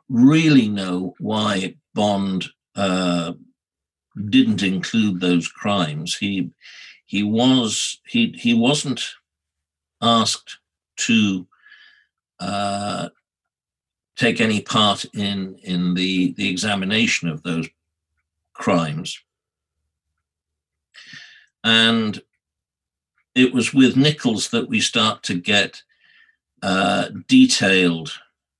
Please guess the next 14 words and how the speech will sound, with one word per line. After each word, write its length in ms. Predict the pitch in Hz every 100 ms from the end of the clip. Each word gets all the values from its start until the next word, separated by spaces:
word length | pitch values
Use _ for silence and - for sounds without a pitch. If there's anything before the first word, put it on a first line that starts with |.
| _ _ _ -
descriptions 840 | 107 - 131 127 - 87 87 -
of 140 | 90
what 200 | 98 -
were 120 | 101
happening. 580 | 87 120 - - 82 78
So 240 | - 98 107
it 160 | 113
may 180 | 120 117
well 300 | 110 107 98
be 460 | 87 123 113 90 78
that 180 | 95 -
his, 460 | 95 95 95 - - _ _ - - - -
he 160 | 110
was 240 | 107 101